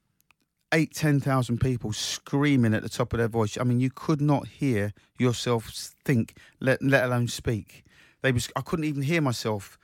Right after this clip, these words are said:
talk to myself, but... I couldn't even hear myself think. When my coach was talking to me in the run-up to the fight, in the walk-up, the ring walk, I couldn't hear a word he was saying.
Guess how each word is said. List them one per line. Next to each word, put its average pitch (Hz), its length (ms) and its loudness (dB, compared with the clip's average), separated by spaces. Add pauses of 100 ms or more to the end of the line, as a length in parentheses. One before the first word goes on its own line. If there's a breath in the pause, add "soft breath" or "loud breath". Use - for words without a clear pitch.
(380 soft breath)
talk - 240 2
to 131 100 -4
myself, 110 420 -2
but... 117 200 2 (500 loud breath)
I - 60 0
couldn't 170 240 0
even 127 180 0
hear 131 180 0
myself 123 420 -2
think. 123 280 -2
When 170 100 0
my 190 140 0
coach 160 320 -4
was 123 120 -8
talking 160 380 -4
to - 160 -10
me 107 280 -4
in 127 120 -2
the 120 100 -2
run-up 143 340 0
to 101 100 -8
the 92 100 -6
fight, 104 240 -4
in 98 60 -6
the 101 60 -4
walk-up, 123 440 -2 (240 loud breath)
the 120 100 0
ring 143 220 4
walk, 98 280 0
I 147 100 -6
couldn't 104 240 -2
hear 101 180 -2
a 98 40 -4
word 98 200 -2
he 98 100 -8
was 92 140 -10
saying. 98 320 -8